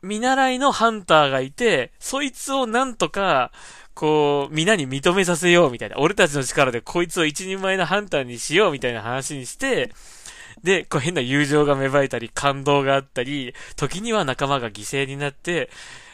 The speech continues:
あのー、こう、涙を誘う部分があったりとか、<laughs> なんか、そんなの方が絶対刺さったと思うんですよね。うーん。まあ、ちょっとあの、光、なんだっけ、光のお父さんだっ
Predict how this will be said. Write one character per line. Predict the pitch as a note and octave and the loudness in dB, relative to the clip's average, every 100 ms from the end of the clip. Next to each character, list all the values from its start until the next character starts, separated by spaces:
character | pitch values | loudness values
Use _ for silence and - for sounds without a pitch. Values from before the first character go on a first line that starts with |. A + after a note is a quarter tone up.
| - | -8
あ | A#2 G#2 | -6 -6
の | G#2 G2+ G#2 G2+ - | -8 -10 -10 -12 -14
ー、 | |
こ | - A2+ G2+ G2+ - | -12 -10 -8 -10 -14
う、 | B2 | -8
涙 | A#2 A2+ G#2+ | -6 -4 -6
を | |
誘 | G2+ A#2 B2+ | -6 -6 -4
う | |
部 | B2 | -4
分 | A#2+ B2+ | -4 -4
が | A#2 C3 | -4 -6
あ | |
っ | - | -8
た | - | -4
り | D3+ | -4
と | - - | -4 -6
か、 | - D3+ - G#3 - D#4+ | -2 -2 -4 -10 -8 -6
<laughs> | D4+ C4+ - | -6 -6 -2
な | G3+ | -2
ん | F3 | 0
か、 | C#3+ A3 B3 - | 0 -2 -8 -6
そ | - F#3+ C#4+ | -2 2 2
ん | G4 | 2
な | G#4+ G4+ | 0 2
の | D4+ | 6
方 | F3+ D#3+ | 6 4
が | C3+ | 2
絶 | E3 D#3 | 0 0
対 | C4+ C4 | 0 0
刺 | - | 0
さ | G#3+ | -2
っ | D4+ | 2
た | D4+ | 2
と | D#3+ | 4
思 | C#3+ D#3+ | 4 2
う | |
ん | |
で | D3+ | 0
す | B2+ | -4
よ | A2+ A2 | -8 -8
ね。 | A#2+ B2 D#3 - - - - _ - _ - - | -8 -8 -10 -16 -20 -20 -20 _ -20 _ -20 -18
う | |
ー | |
ん。 | G#2+ A2+ A#2 A2+ A2 G#2+ G#2 G2+ F#2+ G2 G2 - - - _ - _ - _ _ - - - - - - | -14 -14 -12 -14 -14 -16 -16 -18 -18 -20 -20 -20 -20 -20 _ -20 _ -20 _ _ -20 -18 -16 -18 -20 -16
ま | C#3 | -8
あ、 | B2+ | -4
ち | E4+ | 0
ょ | |
っ | |
と | - | 2
あ | D3 | 2
の、 | C3 | 0
光、 | - B3 B3+ B3+ - _ _ - | 0 -2 -2 -8 -18 _ _ -12
な | E3+ | -10
ん | |
だ | - | -8
っ | |
け、 | - | -10
光 | - - B3 B3+ | -10 -8 -6 -4
の | A#3 | -6
お | |
父 | A#3 A3 | -4 -6
さ | E3+ | -6
ん | A2 | -10
だ | |
っ | G#2+ | -14